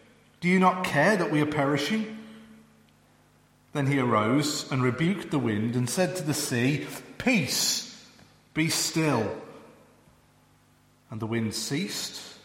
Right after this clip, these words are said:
and there was a great calm. But he said to them, "Why are you so fearful? How is it that you have no faith?"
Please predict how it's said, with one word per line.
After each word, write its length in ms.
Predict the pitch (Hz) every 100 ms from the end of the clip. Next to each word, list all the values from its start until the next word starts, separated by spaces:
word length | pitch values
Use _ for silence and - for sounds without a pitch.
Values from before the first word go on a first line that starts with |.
| -
and 140 | 135
there 80 | 127
was 160 | 123
a 60 | 117
great 480 | 104 113 131 139 -
calm. 520 | - 170 165 98 90 92 - - - - _ _ _ _ _ _ _ _ _ _ _ _
But 140 | - 131
he 80 | 131
said 320 | 226 208 -
to 180 | 147 127
them, 220 | 139 139 - - - - - - _ _ _ _
"Why 240 | - 151 156
are 140 | 156
you 120 | 160
so 240 | 151 - 185
fearful? 640 | - - 214 220 - 113 - - - - _ _ _ _ - _ _
How 300 | - 226 226
is 160 | 247 143
it 320 | 127 - -
that 160 | 165 180
you 140 | 214
have 340 | 165 127 113 135
no 160 | 165
faith?" 680 | 185 214 247 214 - -